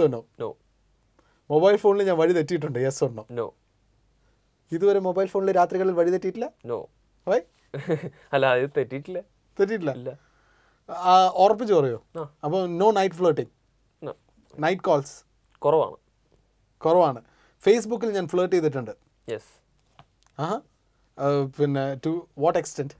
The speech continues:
Speaker 2: ഏ, നേരത്തെ പറഞ്ഞ പോലെ തന്നെ ഹെൽത്തി ഫ്ലേർട്ടിങ്.
Speaker 1: നായികമാരോടോ അതോ, ആ, ആരാധികമാരോടോ?
Speaker 2: ഇല്ല, ഇല്ല.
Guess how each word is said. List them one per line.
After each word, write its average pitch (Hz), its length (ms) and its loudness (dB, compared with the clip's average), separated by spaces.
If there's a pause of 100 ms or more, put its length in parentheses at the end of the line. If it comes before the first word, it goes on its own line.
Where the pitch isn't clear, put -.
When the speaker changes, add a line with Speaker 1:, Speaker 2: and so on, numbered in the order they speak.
(640)
Speaker 2:
ഏ, 214 140 -8
നേരത്തെ 196 300 -4
പറഞ്ഞ 190 240 0
പോലെ 160 200 -2
തന്നെ 120 120 -4
ഹെൽത്തി 131 240 -4
ഫ്ലേർട്ടിങ്. 131 540 -6
Speaker 1:
നായികമാരോടോ 196 680 2
അതോ, 170 320 2
ആ, 151 200 0
ആരാധികമാരോടോ? 151 640 0 (340)
Speaker 2:
ഇല്ല, 220 160 0
ഇല്ല. 82 280 -4